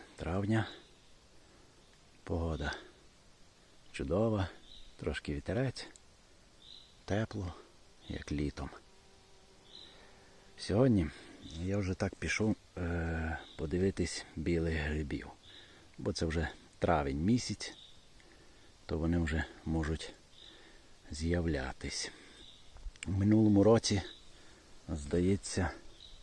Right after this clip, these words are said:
десь в числах двадцятого квітня я вже знаходив перші білі гриби. Цього року весна трошки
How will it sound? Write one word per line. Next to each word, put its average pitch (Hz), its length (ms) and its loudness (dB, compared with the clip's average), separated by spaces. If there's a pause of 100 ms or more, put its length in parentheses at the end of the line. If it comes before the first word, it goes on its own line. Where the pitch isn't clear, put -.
(240)
десь - 280 -8
в - 60 -16
числах 90 460 2
двадцятого 82 840 0 (220)
квітня 82 460 0 (640)
я 82 120 0
вже 82 180 0
знаходив 82 520 0
перші 80 380 0
білі 76 280 -2
гриби. 76 440 -4 (2250)
Цього 104 320 4
року 110 320 4 (560)
весна 98 480 2
трошки 90 460 0